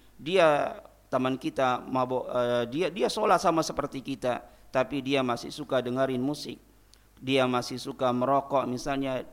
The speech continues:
mungkin dia juga isbal, tapi dia amalan ibadah yang dia lakukan itu, ya, ikhlas karena Allah Subhanahu wa taala. Adapun kita, kita tidak isbal, kita piara jenggot, tapi sholat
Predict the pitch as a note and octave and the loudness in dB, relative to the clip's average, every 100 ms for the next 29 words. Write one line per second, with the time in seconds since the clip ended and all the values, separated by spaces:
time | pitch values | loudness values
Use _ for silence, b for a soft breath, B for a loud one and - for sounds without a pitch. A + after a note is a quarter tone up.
0 | - C3 B2 B2 B2 B2 A#2+ B2+ B2+ A#2+ | -8 -6 -4 -4 0 0 0 -4 -2 -2
1 | D3 - C#3 C#3+ C#3 - b b b - | -4 -8 2 2 2 -2 b b b 0
2 | E3 D#3+ D4 C4+ - E3 D3 G3+ C4+ F#3 | 0 2 -2 -2 -6 -10 -2 4 4 4
3 | F#3 A3 B3 G#3 F#3 F3+ G#3+ G#3+ F#3+ E3+ | 4 6 4 0 2 4 6 6 2 4
4 | E3+ E3 D#3+ D#3+ D#3 D#3 D3 C#3 B2 C#3 | 6 6 6 2 2 2 2 -4 -4 -4
5 | F#3+ b b b C#3+ C#3 - - F#3 A#3+ | -6 b b b 2 2 2 -4 2 8
6 | D4+ - G#3 G#3 A3+ C4+ A#3+ G3+ G#3 B3 | 8 8 4 6 6 4 4 2 4 4
7 | A#3+ A3 G#3+ - A3 C#3+ - - b b | 6 4 4 4 4 2 -4 -16 b b
8 | - E3+ F3+ F#3+ F#3 - G#3 F3 E3 D#3 | 6 6 6 2 -2 -4 2 2 2 0
9 | C#3+ C3 C3+ E3+ E3 D#3 C#3 C3+ D#3 - | 0 0 -2 -6 0 4 4 2 -4 -4
10 | C3 C#3 C3+ C3 A#2+ D#3+ E3+ D3+ D3+ C#3+ | -2 0 2 2 2 0 2 2 2 0
11 | B B B - F#3 F#3+ C4+ C#4 - - | B B B 8 8 8 0 -2 -2 -4
12 | - - - A#3+ - | -6 -4 0 8 8